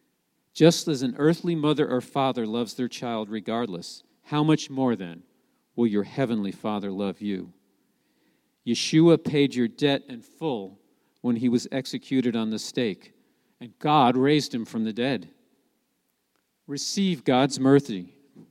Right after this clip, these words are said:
Receive God's love. Remember, it's not about performance. It's about your relationship with him.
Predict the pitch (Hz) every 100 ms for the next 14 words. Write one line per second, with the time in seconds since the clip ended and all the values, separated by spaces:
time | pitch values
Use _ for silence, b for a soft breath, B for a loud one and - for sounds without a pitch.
0 | _ _ _ _ - 135 131 - 170 143
1 | 131 117 113 117 120 110 87 - _ _
2 | _ _ _ _ _ _ _ _ _ _
3 | _ 139 147 151 165 143 120 110 - 143
4 | 147 120 135 185 - 110 - 120 104 95
5 | 110 - - _ _ _ _ _ _ -
6 | - - - _ 127 - 127 120 - 110
7 | 104 101 120 120 120 - 101 - 95 -
8 | 87